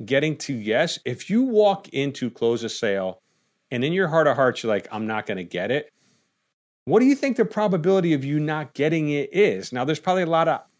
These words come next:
e-, exterior tells that are happening, but there's also, I believe, this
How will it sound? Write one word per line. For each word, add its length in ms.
e-, 120
exterior 540
tells 640
that 120
are 100
happening, 500
but 100
there's 220
also, 600
I 200
believe, 420
this 260